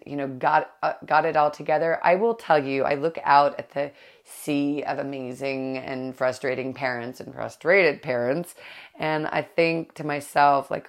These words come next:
"Wow, that person's got it together. And look, she's got the lovely car and the lovely outfit and the lovely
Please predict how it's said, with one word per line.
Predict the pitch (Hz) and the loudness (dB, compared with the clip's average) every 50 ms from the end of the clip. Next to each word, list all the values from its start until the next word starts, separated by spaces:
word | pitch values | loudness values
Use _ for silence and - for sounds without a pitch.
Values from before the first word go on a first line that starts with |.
| - - | -14 -14
"Wow, | 160 160 - - 170 170 170 175 156 135 - | -12 -10 -10 -12 -10 -8 -4 -4 -4 -2 -2
that | 160 - - | -2 -4 -2
person's | - 151 147 - - 151 143 | -4 -8 -10 -8 -10 -12 -4
got | - 151 143 143 | -2 -2 -2 -2
it | |
together. | - - 147 135 131 143 139 139 139 135 | -4 -6 -4 -2 -2 0 -2 0 0 -2
And | 123 139 - - - - - - _ - | -4 -4 -8 -16 -20 -20 -20 -20 _ -14
look, | - - - | -14 -14 -8
she's | - 208 185 190 - | -6 -6 -6 -6 -6
got | - 175 175 - | -10 -10 -10 -6
the | - 180 | -6 -4
lovely | 175 185 190 190 196 196 | -4 -4 -4 -4 -6 -8
car | 196 - - 233 240 214 185 170 | -8 -8 -6 -2 0 2 2 2
and | 160 147 | 0 -2
the | 156 156 | -4 -4
lovely | 165 170 165 185 190 - | -4 -4 -4 -4 -6 0
outfit | - 208 202 - - 156 147 147 | 0 0 0 0 -4 -6 -6 -4
and | 147 151 | -4 -6
the | 151 151 | -4 -2
lovely | 156 160 156 160 175 180 185 185 180 | 0 -2 -2 0 -4 -4 -4 -4 -8